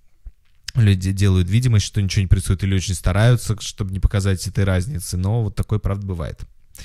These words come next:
Это такой первый пункт. Вот, э, второй пункт, э, вот,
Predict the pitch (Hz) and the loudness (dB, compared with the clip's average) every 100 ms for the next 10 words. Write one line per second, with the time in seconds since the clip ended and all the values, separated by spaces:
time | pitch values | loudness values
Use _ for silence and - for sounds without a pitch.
0 | - 107 104 113 101 - 98 - 57 - | -10 -8 -2 0 2 2 2 0 -8 -10
1 | - - _ _ - - - - - - | -14 -16 _ _ -20 -18 -18 -20 -20 -16
2 | - - 110 101 - 104 101 98 - 165 | -8 0 2 2 0 -2 -2 0 0 0
3 | 185 156 143 - - - 120 110 110 107 | 2 2 2 -2 -6 0 2 4 4 2
4 | 104 101 104 | 2 0 -4